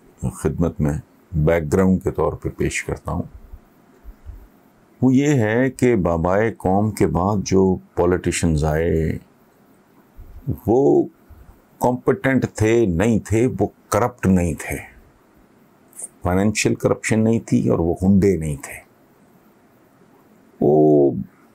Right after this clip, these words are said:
बड़ी-बड़ी तोंदों वाले, मूंछों वाले, वो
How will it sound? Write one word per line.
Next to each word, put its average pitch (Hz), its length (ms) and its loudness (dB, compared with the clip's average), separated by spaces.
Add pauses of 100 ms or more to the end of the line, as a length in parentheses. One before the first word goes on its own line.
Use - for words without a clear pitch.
(640)
बड़ी-बड़ी 117 500 2
तोंदों 113 480 2
वाले, 98 500 2
मूंछों 98 560 0
वाले, 92 440 0
वो 90 220 -4